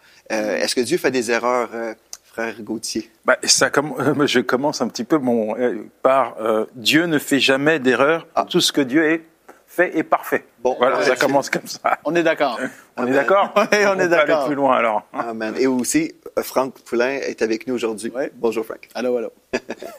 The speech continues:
Speaker 1: Donc, euh, je t'invite à nous partager ce que Dieu a vraiment déposé sur ton cœur sur, euh, concernant ce sujet.
Speaker 2: Euh, juste, euh, pour un, un peu illustrer, euh, euh, le fait que Dieu ne fait jamais d'erreur, il y a un texte dans Jean neuf, versets un à trois,
Speaker 1: Mhm.
Speaker 2: question d'un aveugle de naissance. Et puis,
Speaker 3: Hmm.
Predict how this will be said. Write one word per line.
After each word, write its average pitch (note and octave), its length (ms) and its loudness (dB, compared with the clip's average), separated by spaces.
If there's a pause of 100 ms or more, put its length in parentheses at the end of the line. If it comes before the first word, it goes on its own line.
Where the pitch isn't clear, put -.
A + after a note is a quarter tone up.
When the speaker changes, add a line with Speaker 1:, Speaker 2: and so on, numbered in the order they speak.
(460)
Speaker 1:
Donc, D#3+ 220 2
euh, C#3 80 4
je - 80 -2
t'invite C#3+ 280 0
à D3+ 120 2
nous C3 80 -2
partager B2 480 -2
ce - 80 -6
que - 80 0
Dieu A#2+ 380 0
a A#2 220 2
vraiment B2 300 -2
déposé B2 380 -4
sur - 140 -10
ton A#2 120 -4
cœur B2 240 -2
sur, - 220 -12
euh, A2 240 -8 (100)
concernant A#2 300 -6
ce A#2 140 -8
sujet. A2 340 -12 (160)
Speaker 2:
Euh, C3+ 500 2
juste, F#3+ 360 0
euh, D3 180 4
pour C3 260 -2
un, B2+ 320 4
un B2+ 120 0
peu E3+ 160 0
illustrer, C3 480 -2
euh, A#2 260 2 (320)
euh, G#2 320 -4 (480)
le G2+ 100 -10
fait B2+ 220 -8
que - 80 -8
Dieu G#2+ 160 -4
ne C3+ 80 -4
fait A2+ 140 -8
jamais A2+ 260 0
d'erreur, A#2 300 2
il A2 40 -2
y A#2+ 40 2
a B2 80 6
un A#2+ 100 4
texte B2 300 -2
dans A2 180 -2
Jean C3+ 300 2
neuf, B2 260 0 (140)
versets - 320 -4
un A2+ 120 -2
à G2 60 0
trois, C3 240 -2 (300)
Speaker 1:
Mhm. G#2 100 -20
Speaker 2:
question A#2+ 320 -4
d'un A2+ 180 0
aveugle A#2+ 300 2
de A2+ 100 -4
naissance. A#2 460 -4
Et D#3 60 -8
puis, D#3+ 140 -6
Speaker 3:
Hmm. D3+ 340 -4